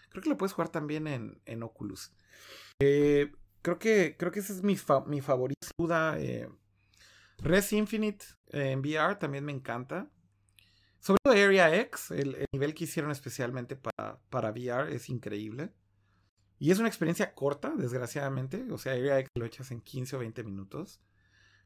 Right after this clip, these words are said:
Pero esos quince o veinte minutos creo que son de los quince o veinte minutos de más calidad y más increíbles que jugué V R en to-, en, en, en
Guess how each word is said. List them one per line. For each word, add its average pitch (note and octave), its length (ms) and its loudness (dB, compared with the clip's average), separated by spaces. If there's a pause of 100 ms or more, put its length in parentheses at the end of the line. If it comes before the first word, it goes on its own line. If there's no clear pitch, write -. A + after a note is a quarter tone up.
Pero E3 220 10
esos A3+ 200 6
quince G#3 300 2
o A3+ 40 8
veinte G3+ 220 8
minutos F3 360 4
creo F3 160 0
que D3+ 60 -8
son E3+ 180 4
de F3 80 4
los C#3 120 2
quince D3+ 260 2
o - 20 6
veinte D3+ 200 4
minutos C#3+ 480 4 (800)
de D3 200 8
más F#3 320 8
calidad D#3 500 6
y F3 80 6
más D#3 220 4
increíbles D3 480 0
que C#3+ 100 -6
jugué C3 300 -4
V B2+ 100 -2
R A#2+ 140 0
en A#2+ 100 -6
to-, B2 180 -2
en, A#2 200 -6
en, A#2 260 -6
en A2+ 220 -8